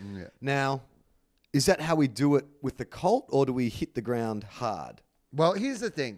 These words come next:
Speaker 1: I guess what we've gotta think about is how big do we want the cult to be, right? Because
Speaker 2: Yeah.
Speaker 1: I, I feel like it's gotta be a,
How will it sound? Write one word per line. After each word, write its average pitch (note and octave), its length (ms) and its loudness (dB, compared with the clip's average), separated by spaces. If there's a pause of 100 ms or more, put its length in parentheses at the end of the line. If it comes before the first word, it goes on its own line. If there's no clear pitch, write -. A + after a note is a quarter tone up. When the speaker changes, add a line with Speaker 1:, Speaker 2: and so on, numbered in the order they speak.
Speaker 1:
I E3 120 -2
guess A#3+ 240 0
what G#3 140 0
we've E3+ 140 0
gotta C#3 280 -2
think F3 360 -6
about A#2 300 0
is A2 260 -8 (500)
how D3+ 240 2
big C3 280 -4
do C3 100 -8
we B2+ 140 -6
want A#2+ 260 -8
the A#2+ 80 -10
cult - 460 -8
to A2+ 100 -8
be, G2 280 -4 (400)
right? B2+ 360 0 (600)
Because D3 400 -4
Speaker 2:
Yeah. F2 160 -2 (580)
Speaker 1:
I, E3+ 200 4
I F3+ 60 2
feel A#3+ 200 0
like C4 160 2
it's - 140 -6
gotta G3+ 200 0
be D#3+ 140 -2
a, D3+ 80 0